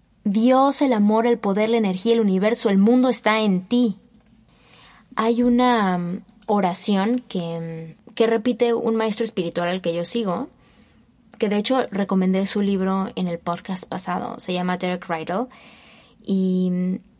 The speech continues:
yo hago esta oración constantemente. Ya les he platicado que constantemente pido ver la verdad, ¿no?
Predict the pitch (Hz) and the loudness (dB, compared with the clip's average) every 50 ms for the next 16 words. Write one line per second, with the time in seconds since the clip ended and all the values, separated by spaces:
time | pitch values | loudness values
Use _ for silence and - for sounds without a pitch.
0 | _ - - 202 196 185 226 220 220 214 208 208 208 208 202 196 190 - 196 190 | _ -8 -6 -4 2 4 4 4 4 4 2 2 2 0 0 0 0 0 0 0
1 | 185 180 170 156 151 - - 185 180 170 175 185 180 196 180 180 - 180 170 170 | 0 0 -2 -2 -2 -2 -2 -2 -4 -4 -4 -6 -4 -4 -4 -4 -4 -4 -4 -4
2 | 175 170 170 165 160 175 185 240 247 - - - - 220 220 220 233 240 220 214 | -6 -6 -6 -6 -6 -6 -6 -6 -6 -8 -6 -2 0 2 2 4 2 2 2 0
3 | 175 - 180 180 185 190 185 - 170 160 160 160 165 - - - - - 202 190 | 0 0 0 0 0 0 -2 -2 -4 -4 -4 -6 -8 -12 -16 -12 -6 -4 -2 -2
4 | 214 202 226 214 208 196 185 202 196 - 202 196 190 185 190 180 190 185 175 165 | 0 0 2 2 2 2 0 -2 -2 0 0 0 2 2 0 0 0 0 0 -2
5 | 165 170 165 165 160 175 170 180 220 285 | -2 -4 -4 -6 -6 -6 -6 -6 -6 -6